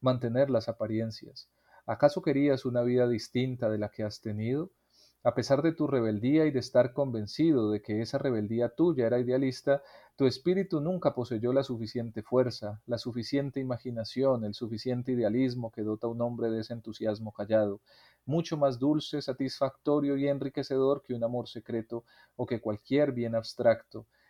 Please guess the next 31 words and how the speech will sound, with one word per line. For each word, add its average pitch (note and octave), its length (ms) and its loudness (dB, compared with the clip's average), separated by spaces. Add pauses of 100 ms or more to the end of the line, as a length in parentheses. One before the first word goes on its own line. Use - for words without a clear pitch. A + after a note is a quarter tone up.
(140)
que B2+ 120 -2
necesita A2+ 480 -2
para A#2+ 180 4
llevar, A2+ 460 4
defender B2 540 0
y C#3+ 80 4
honrar B2 340 6
un D3+ 100 4
apellido D3+ 580 4
que C#3+ 120 -4
se - 100 -6
remonta C#3 580 0
muchas D3+ 460 -2
generaciones A#2 720 -6
atrás". G#2 460 -4 (460)
El G#2+ 80 -4
escudo B2 400 -2
de A#2+ 80 0
una A#2+ 120 -2
familia, A2+ 640 -6
para A2+ 180 -2
conducirlo A#2+ 460 -2
al C3 80 -2
poder, A#2 420 0 (380)
el A#2+ 120 2
esplendor B2 640 4
y C3+ 60 4
los A#2 200 -2
más B2 260 2
altos A#2 340 0
honores. G#2+ 500 -6